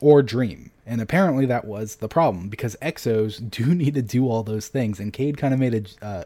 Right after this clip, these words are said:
a joke about that, where he was like, "Oh, that makes me sick to my stomach and I don't even have one." But it's like, but you still have something that processes food.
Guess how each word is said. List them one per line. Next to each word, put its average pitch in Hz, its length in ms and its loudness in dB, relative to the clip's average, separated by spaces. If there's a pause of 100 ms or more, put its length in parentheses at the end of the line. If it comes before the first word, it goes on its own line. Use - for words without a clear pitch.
a 98 180 -10
joke 104 280 -6
about 120 240 -6
that, 135 180 -4
where 107 100 -4
he 107 100 -4
was 101 180 -6
like, 101 160 -8
"Oh, 117 180 -2
that 110 80 -2
makes 120 200 -4
me 104 60 -6
sick - 240 -8
to 113 60 -6
my 104 120 -4
stomach 117 360 -4
and 107 100 -4
I 107 40 -4
don't 110 100 -4
even 95 160 -6
have 101 320 -6
one." 120 220 -4
But 95 100 -8
it's - 140 -12
like, 113 160 -6
but 165 240 -6
you 220 60 0
still - 240 0
have 131 200 0
something 131 300 -2
that 107 160 -4
processes 98 640 -12
food. 55 420 -10